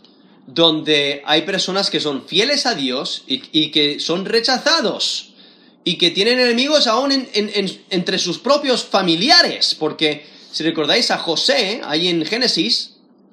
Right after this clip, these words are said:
sus hermanos se quieren deshacer de él, al punto que primero planean matarle,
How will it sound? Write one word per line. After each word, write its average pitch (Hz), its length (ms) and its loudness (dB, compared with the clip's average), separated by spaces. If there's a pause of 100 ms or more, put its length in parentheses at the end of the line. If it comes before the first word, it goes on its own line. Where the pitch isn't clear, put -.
(600)
sus - 260 0
hermanos 214 840 0
se 208 200 2
quieren 277 260 0
deshacer 226 500 -2
de 165 320 0
él, 131 240 -10 (920)
al 180 260 0
punto 262 420 2
que 165 160 2
primero 175 480 2
planean 180 440 0
matarle, 135 760 -4